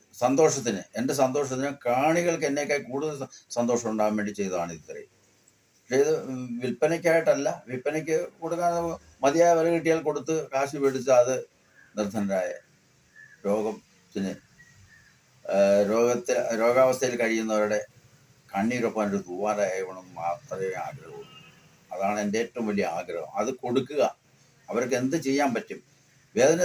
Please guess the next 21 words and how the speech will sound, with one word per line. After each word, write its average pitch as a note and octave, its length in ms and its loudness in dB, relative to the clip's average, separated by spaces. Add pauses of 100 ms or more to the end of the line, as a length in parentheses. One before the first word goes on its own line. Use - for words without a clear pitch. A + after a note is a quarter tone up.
തിന്നുന്ന D#3+ 280 2
ഒരാൾക്ക് D3 340 2
മറ്റൊരാളുടെ B2+ 420 0
വേദന A2+ 260 -2
അറിയാൻ G2 220 -8
പറ്റത്തുള്ളൂ. F2 380 -14 (120)
അതുകൊണ്ട് G#2 400 -8
ആ - 20 -2 (120)
രീതിക്ക് A#2 380 -10 (680)
എന്തെങ്കിലും A#2+ 420 -2
കിട്ടിയാൽ A#2 360 -2
അത് A2+ 140 -8
കൊടുത്ത് G#2 260 -6
കാശ് G2 280 -2
മേടിച്ച് G2 300 -10 (180)
അത് G#2+ 180 -6 (1300)
പാവങ്ങൾക്ക് G2+ 480 0 (120)
മരുന്ന് F#2+ 260 -6
മേടിക്കാനും F2+ 500 -6
മറ്റുമായിട്ട് F#2+ 480 -6 (120)
അത് A2+ 160 -16